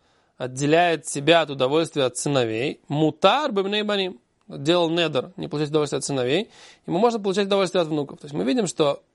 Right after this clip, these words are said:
внук, внука сыном не называют. Окей, интересно, да? Так. Следующая сугия, следующая мишна. «И нех баним гдолим», он оставил взрослых детей, вектаним и маленьких.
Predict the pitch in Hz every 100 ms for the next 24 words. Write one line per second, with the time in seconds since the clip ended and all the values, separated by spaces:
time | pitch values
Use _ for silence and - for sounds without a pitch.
0 | _ 131 147 220 269 - - _ _ _
1 | - 139 175 247 190 - 202 185 165 139
2 | 127 143 147 - _ _ _ _ _ _
3 | _ _ _ _ _ _ _ _ _ _
4 | _ _ _ _ _ _ _ - 165 156
5 | 139 135 143 131 - 156 190 - _ _
6 | _ _ _ _ _ _ _ _ _ _
7 | _ _ _ _ _ _ _ _ _ _
8 | _ _ _ _ - 127 185 - _ _
9 | _ _ _ _ _ _ _ _ _ _
10 | - - 156 135 135 139 139 139 180 165
11 | - 151 - 139 135 147 - - _ -
12 | _ _ _ _ 170 220 269 185 175 202
13 | 220 170 165 160 139 127 180 175 147 156
14 | 156 143 135 - 185 160 143 156 160 135
15 | 131 156 139 131 147